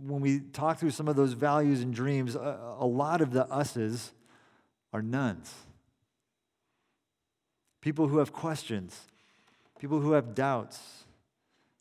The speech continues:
people who have been burned by church.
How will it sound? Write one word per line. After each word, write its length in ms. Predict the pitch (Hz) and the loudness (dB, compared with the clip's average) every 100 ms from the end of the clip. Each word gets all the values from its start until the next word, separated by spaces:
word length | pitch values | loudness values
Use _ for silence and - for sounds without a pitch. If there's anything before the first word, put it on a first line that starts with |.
| _ | _
people 260 | - 143 147 | -10 -2 0
who 140 | 139 | 2
have 160 | 147 123 | 2 2
been 200 | 127 120 | -2 -4
burned 540 | 98 135 147 143 127 - - _ _ _ _ _ 117 | -2 -2 0 -2 -4 -8 -18 _ _ _ _ _ -2
by 160 | 123 | -2
church. 540 | 120 - 127 101 - | -2 -4 -4 -4 -8